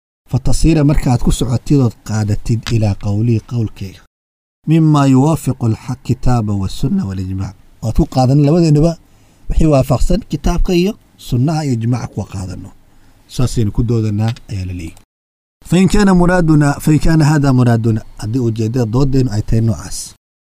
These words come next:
Rajawtu waxaan rajaynayaa an naxmada inaan mahadinno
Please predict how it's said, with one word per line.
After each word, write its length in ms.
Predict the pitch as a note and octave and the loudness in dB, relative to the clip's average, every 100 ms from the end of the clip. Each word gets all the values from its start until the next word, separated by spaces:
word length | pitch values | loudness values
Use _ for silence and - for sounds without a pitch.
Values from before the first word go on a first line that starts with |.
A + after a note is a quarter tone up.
| _ _ _ | _ _ _
Rajawtu 580 | - C3+ B2+ E3 F3 D3 | -2 0 2 2 2 2
waxaan 220 | C#3+ A#2 A2 | 0 0 -2
rajaynayaa 600 | G#2 A2 A#2+ A2 G2+ A2 | 0 2 4 4 2 0
an 120 | G#2+ G#2 | -2 -2
naxmada 480 | B2 - A2 G#2 A2 | -2 -2 0 0 -2
inaan 240 | B2 G#2+ G#2+ | -2 -2 -2
mahadinno 440 | F#2+ G2+ F#2+ F#2 | -4 -4 -4 -6